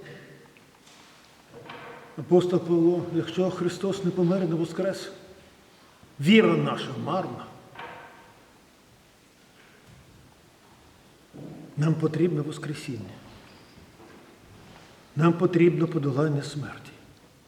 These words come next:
І не лише так, як це було з дочкою Яїра чи з Лазарем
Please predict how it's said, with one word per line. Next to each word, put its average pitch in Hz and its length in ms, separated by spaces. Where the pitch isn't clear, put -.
І 190 100
не 202 120
лише 214 380
так, 180 480
як 156 320
це 196 140
було 165 300
з - 60
дочкою 170 560
Яїра 165 420
чи 175 180
з 143 40
Лазарем 160 440